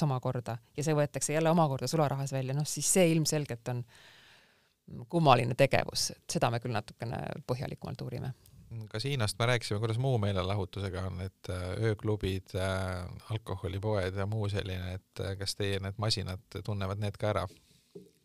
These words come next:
Speaker 1: Küll nad tunneks, kui me paluks neil ära tunda, aga me ei palu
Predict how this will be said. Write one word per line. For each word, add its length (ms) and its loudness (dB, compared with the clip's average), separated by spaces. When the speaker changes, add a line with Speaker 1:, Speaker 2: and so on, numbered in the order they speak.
Speaker 1:
Küll 180 8
nad 160 12
tunneks, 400 10
kui 80 0
me 160 8
paluks 320 10
neil 160 6
ära 160 8
tunda, 400 4
aga 140 2
me 160 6
ei 40 6
palu 220 10